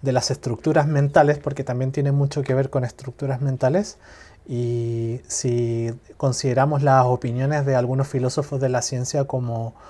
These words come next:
como Thomas Kuhn, eh, americano, que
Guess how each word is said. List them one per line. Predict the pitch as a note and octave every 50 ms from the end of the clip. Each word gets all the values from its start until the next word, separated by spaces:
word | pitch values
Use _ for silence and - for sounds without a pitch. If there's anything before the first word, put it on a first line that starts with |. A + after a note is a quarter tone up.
| - - - - _
como | - B2+ A#2 A#2 A2+
Thomas | - C3 A#2+ A#2 A#2 - -
Kuhn, | - - D3 D#3+ F#3+ G#3+ G#3+ - - -
eh, | C#3 B2 A#2+ A#2+ A#2+ A#2+
americano, | A#2 A#2+ A#2 A2 A#2 A2 - C3 C3 D3 F3 A3+ A3 - - - - - - - - - - - - - -
que | - C#3 C3+ B2 B2 B2 A#2 A#2 A#2 A#2 A2+ A2+ A#2+ B2